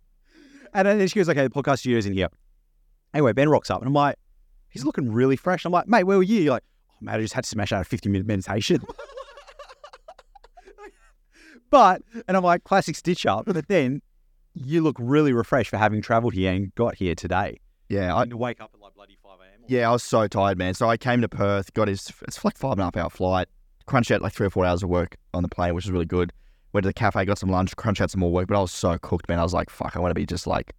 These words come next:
Speaker 2: I wanna be a, just, just disaster on the pod." Uh, so I w-, yeah, went back and did this, uh, did this breath work, and yeah, it's just, like,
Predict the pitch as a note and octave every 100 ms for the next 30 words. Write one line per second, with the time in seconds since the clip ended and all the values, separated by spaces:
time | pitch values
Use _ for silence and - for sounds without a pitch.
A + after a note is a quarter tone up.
0 | - F2+ E2+ - - E2 - _ - _
1 | E2+ - E2+ E2+ D#2+ - D#2 - F2 E2
2 | - _ _ _ _ _ _ - F2+ F2
3 | - F#2+ F#2 - F#2 E2+ F#2 F#2 E2 E2+
4 | E2+ E2+ - - - E2+ E2 D#2+ D#2+ F2
5 | D#2+ F2+ F#2+ D2+ D#2+ E2 F#2+ A2 - A#2+
6 | - G#2 G2